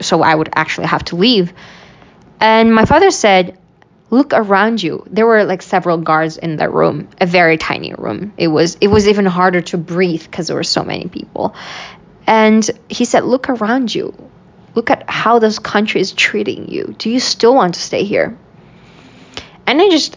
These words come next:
I couldn't say anything because I was young. I don't know what does it mean to be treated badly, poorly by a government or by a country. All I know was I want to be with my family. I want to be with,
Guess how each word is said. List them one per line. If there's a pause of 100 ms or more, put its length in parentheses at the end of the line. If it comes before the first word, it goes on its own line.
I
couldn't
say
anything
because (280)
I
was
young. (680)
I
don't
know
what
does
it
mean
to
be
treated
badly,
poorly
by
a
government
or
by
a
country. (420)
All
I
know
was
I
want
to
be
with
my
family.
I
want
to
be
with,